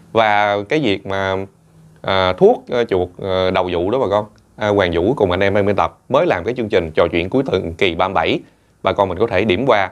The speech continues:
để có thêm những cái kinh nghiệm diệt chuột ha bà con ha. Tuy nhiên thì, ờ, ờ, bây giờ nè, ờ, khi mà nước đang rút thì bà con nên thuốc nó đi bà con. Ờ, chủ động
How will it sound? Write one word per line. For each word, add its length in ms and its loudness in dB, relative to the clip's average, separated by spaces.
để 140 -6
có 240 -2
thêm 200 2
những 140 -6
cái 80 0
kinh 140 0
nghiệm 160 -2
diệt 160 0
chuột 200 2
ha 60 -2
bà 80 0
con 160 2
ha. 160 2
Tuy 120 4
nhiên 220 4
thì, 220 4
ờ, 220 2
ờ, 380 0
bây 160 2
giờ 220 4
nè, 160 -6
ờ, 260 -2
khi 180 2
mà 120 2
nước 260 2
đang 180 0
rút 320 0
thì 240 0
bà 120 0
con 260 2
nên 280 0
thuốc 240 4
nó 60 0
đi 140 2
bà 80 0
con. 180 -2
Ờ, 80 -8
chủ 220 2
động 260 -2